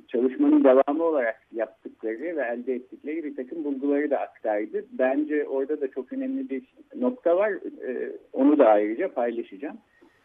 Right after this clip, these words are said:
E, şimdi fakat, e, çalışmanın merkezinde olan, e, oyuna, e, geleyim. E,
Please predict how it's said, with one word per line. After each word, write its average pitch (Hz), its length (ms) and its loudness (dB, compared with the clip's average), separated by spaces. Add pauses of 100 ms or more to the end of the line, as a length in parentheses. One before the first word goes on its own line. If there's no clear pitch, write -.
(260)
E, 53 220 -8 (380)
şimdi 254 480 -6
fakat, 233 400 -4 (600)
e, 71 720 -2
çalışmanın 190 960 0 (100)
merkezinde 160 1200 0
olan, 143 360 0 (340)
e, - 60 -20 (600)
oyuna, - 1700 -2 (120)
e, 87 140 -8
geleyim. - 420 -10 (680)
E, - 80 -10